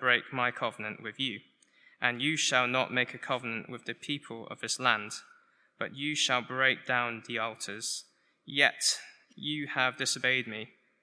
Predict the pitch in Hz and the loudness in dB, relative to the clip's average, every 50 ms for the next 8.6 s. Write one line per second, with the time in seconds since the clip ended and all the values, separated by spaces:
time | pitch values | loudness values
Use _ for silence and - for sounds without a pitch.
0 | _ _ _ _ _ - 143 151 156 156 139 117 113 113 - - 127 117 127 120 | _ _ _ _ _ -8 -4 0 4 6 6 6 4 2 0 -2 -2 0 0 0
1 | 113 131 135 127 113 101 110 - - - - - - _ _ _ _ _ _ _ | 2 2 2 2 0 -2 -2 -2 -2 -2 -2 -6 -8 _ _ _ _ _ _ _
2 | _ _ _ _ - 123 127 123 123 127 131 131 131 127 - 135 131 123 - - | _ _ _ _ -2 0 4 6 6 6 6 6 4 2 -2 -4 -4 -4 -2 0
3 | 120 117 113 - 123 110 - - 120 110 104 - - - - _ _ - - - | 0 0 -2 -2 -4 -6 -4 0 0 0 0 -2 -8 -18 -20 _ _ -20 -20 -20
4 | - - - _ _ - - 120 120 113 120 123 120 117 131 135 - - - 139 | -20 -20 -20 _ _ 0 4 4 4 4 4 -2 -2 2 2 2 2 2 2 4
5 | 127 123 120 - 117 117 - 117 120 117 113 - - - 120 - - 131 123 117 | 6 6 6 4 2 0 2 4 4 4 4 0 -6 -12 -12 -10 -6 -6 -4 -4
6 | 113 107 107 110 - - _ _ _ _ _ _ _ _ _ - _ _ - 123 | -4 -4 -6 -10 -14 -18 _ _ _ _ _ _ _ _ _ -20 _ _ 2 4
7 | 123 120 120 120 117 120 - - 143 135 127 123 120 - - 139 123 107 - - | 4 4 2 0 -6 -6 -4 0 0 0 0 0 -2 -2 0 2 4 2 2 0
8 | - - - - 120 113 110 107 104 104 127 147 | -4 -6 -4 -4 -6 -8 -8 -8 -10 -10 -14 -8